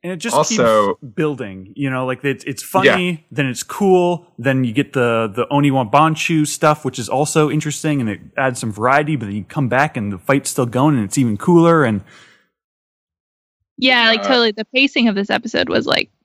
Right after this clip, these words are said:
Speaker 3: it was just, like, awesome. It
Speaker 1: it's
Speaker 3: was
Speaker 1: a,
Speaker 3: just
Speaker 1: it's a
Speaker 3: fun
Speaker 1: perfect episode,
Speaker 3: all the
Speaker 1: I
Speaker 3: way.
Speaker 1: think.
Speaker 3: Yeah.
Speaker 2: And I ju-, I just wanna give some props to the, the Oni Wanbanshu, uh, scene as well. Uh, I I'm really happy to see all these designs, uh, animated, and I like the fact that, uh,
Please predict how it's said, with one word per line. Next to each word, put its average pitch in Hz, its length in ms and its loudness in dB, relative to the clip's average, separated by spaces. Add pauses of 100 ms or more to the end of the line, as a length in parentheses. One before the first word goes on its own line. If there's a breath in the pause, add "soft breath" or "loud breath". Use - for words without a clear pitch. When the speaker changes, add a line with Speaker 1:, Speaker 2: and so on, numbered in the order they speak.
(100)
Speaker 3:
it - 100 2
was 208 140 4
just, - 200 -4
like, - 160 0
awesome. - 380 0
It - 40 0
Speaker 1:
it's 226 100 4
Speaker 3:
was 240 80 0
Speaker 1:
a, - 20 -2
Speaker 3:
just - 120 -6
Speaker 1:
it's - 80 -8
a - 40 -4
Speaker 3:
fun 202 140 2
Speaker 1:
perfect 113 300 -8
episode, - 260 -8
Speaker 3:
all 214 100 4
the 208 80 2
Speaker 1:
I 202 40 0
Speaker 3:
way. 202 80 2
Speaker 1:
think. 226 160 0 (440)
Speaker 3:
Yeah. - 220 0
Speaker 2:
And 120 160 -2
I 120 80 2
ju-, 120 120 -4 (140)
I 120 100 4
just 127 120 -2
wanna 143 160 4
give 120 140 2
some 113 120 2
props 110 520 0
to 113 140 0
the, 101 600 0
the 107 240 2
Oni 107 220 4
Wanbanshu, 101 840 2
uh, 95 40 2
scene 101 260 0
as 101 160 0
well. 101 400 4
Uh, 95 260 4
I 98 220 2 (300)
I'm 101 200 4
really 101 180 4
happy 107 200 2
to 98 60 -8
see - 120 0
all 101 120 2
these 104 180 -4
designs, 101 640 0
uh, 95 200 4
animated, 104 720 2
and 98 340 2 (360)
I 110 120 4
like 107 340 0
the - 80 -4
fact 104 400 0
that, 98 320 2
uh, 90 320 4